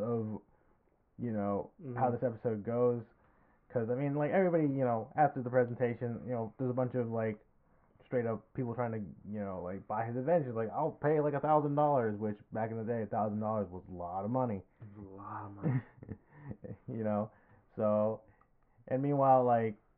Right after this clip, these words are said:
Speaker 1: it is kinda funny 'cause Renslayer tries to talk to him,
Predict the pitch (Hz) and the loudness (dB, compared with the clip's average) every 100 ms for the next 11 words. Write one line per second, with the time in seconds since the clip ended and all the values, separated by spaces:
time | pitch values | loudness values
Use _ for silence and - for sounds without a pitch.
0 | _ _ - 143 160 160 190 147 139 147 | _ _ -12 0 0 2 2 4 2 2
1 | 151 147 123 117 120 - 120 127 135 139 | 2 4 4 0 -8 -10 2 4 4 2
2 | 135 135 143 139 143 143 143 143 147 143 | 2 4 4 4 6 6 4 2 2 2